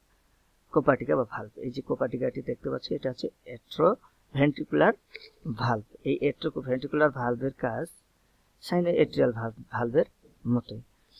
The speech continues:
এখান থেকে রক্ত সম্মুখ দিকে প্রস-, valvus আর্টারিওসাসে যায়। তোমরা জানো যে রুই মাছে কোনো কোনাস arteriosus থাকে না, এই valvus আর্টারিওসাসে একটি ছিদ্রপথে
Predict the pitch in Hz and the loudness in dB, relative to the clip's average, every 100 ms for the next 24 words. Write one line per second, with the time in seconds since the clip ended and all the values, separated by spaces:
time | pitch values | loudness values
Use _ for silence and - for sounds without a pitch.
0 | _ _ 147 151 - 170 165 139 - 123 | _ _ -2 -2 0 2 4 4 2 -6
1 | 110 180 _ _ _ - - - 143 151 | -8 -12 _ _ _ -18 -8 -4 -2 -2
2 | 143 - - 190 - _ 139 - _ _ | -4 -4 -2 -4 -6 _ -6 -6 _ _
3 | _ _ _ _ _ - 131 131 135 156 | _ _ _ _ _ -4 2 4 6 4
4 | - - 113 123 117 120 - 117 - - | 2 -4 -4 -4 -4 -4 -4 -6 -8 -14
5 | 120 - 127 131 131 131 143 147 131 123 | -10 -2 2 2 2 0 2 4 6 6
6 | 127 - - 131 165 - 127 123 123 113 | 4 0 0 2 4 6 6 6 4 4
7 | 123 120 120 135 - 127 120 117 170 - | 4 4 4 2 0 -4 -4 -4 -6 -8
8 | _ _ - 123 120 117 131 120 117 120 | _ _ -2 2 2 2 2 2 0 -2
9 | 120 123 - 123 - 185 226 _ _ 151 | -2 -2 -2 -4 -2 -4 -6 _ _ -12
10 | - - 127 120 117 127 - 170 | -8 -6 -6 -6 -6 -6 -8 -6